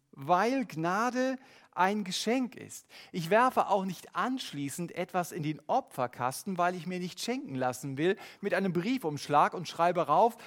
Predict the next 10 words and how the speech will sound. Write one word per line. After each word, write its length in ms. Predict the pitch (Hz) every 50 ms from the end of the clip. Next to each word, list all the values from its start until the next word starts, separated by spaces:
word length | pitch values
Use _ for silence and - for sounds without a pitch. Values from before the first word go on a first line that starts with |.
| - -
„Für 360 | - - - 196 226 277 294
das 300 | - 226 220 - - -
Brot 400 | - 165 160 214 269 269 - -
beim 240 | - 220 226 226 208 -
Abendmahl“ 1000 | - 185 220 254 285 285 247 202 147 151 160 151 143 139 131 120 117 110 110 123 123
oder 220 | 127 127 147 143 131
so. 380 | 110 123 127 123 113 110 113 _ _ _ _ _ _ _ _ _ _ _ _ _ _ _ _ _
Nein, 440 | 110 113 - 208 254 247 151 117 - _ _ _ _ _ _ _ _ - - - - - _ _
ich 480 | - 180 208 240 269 269 - - - -
lasse 500 | 165 170 190 214 - - 233 233 220